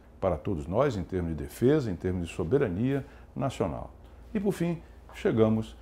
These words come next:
às asas da nossa Força Aérea Brasileira. Força Aérea Brasileira que este ano, não é, através de um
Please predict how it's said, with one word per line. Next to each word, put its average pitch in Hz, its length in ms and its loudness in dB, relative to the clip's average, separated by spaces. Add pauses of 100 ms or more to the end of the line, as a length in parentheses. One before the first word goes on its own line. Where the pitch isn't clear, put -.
(160)
às 107 280 2
asas 104 440 8 (240)
da 98 160 0
nossa 87 500 -2 (120)
Força 80 380 -6
Aérea 76 220 -4
Brasileira. 76 520 -6 (320)
Força - 240 -2
Aérea 90 160 2
Brasileira 85 580 -2 (340)
que 104 140 0
este 127 420 4
ano, 127 480 2 (380)
não 71 180 -8
é, - 180 -6 (260)
através 107 480 2
de 95 80 -4
um 95 120 -4